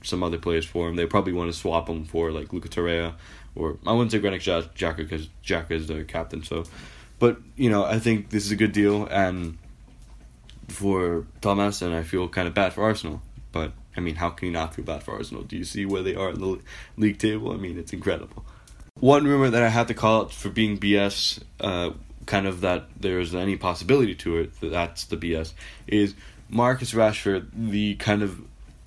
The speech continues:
pride and joy of Manchester United fans, and Manchester really after his, basically his work for,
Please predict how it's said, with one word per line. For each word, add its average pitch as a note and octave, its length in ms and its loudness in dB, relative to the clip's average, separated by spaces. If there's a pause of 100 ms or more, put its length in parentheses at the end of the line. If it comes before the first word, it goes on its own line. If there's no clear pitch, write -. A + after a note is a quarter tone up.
(320)
pride B2 380 6
and G#2+ 160 0
joy G#2 420 6
of F2 140 -2
Manchester F#2+ 380 0
United F2+ 360 0
fans, E2 380 0
and F#2+ 260 -2
Manchester A2 460 0
really F#2 440 4
after E2 380 -2
his, E2 340 -2 (540)
basically G#2 600 4 (360)
his G2 240 4
work G2+ 260 2
for, F#2 420 0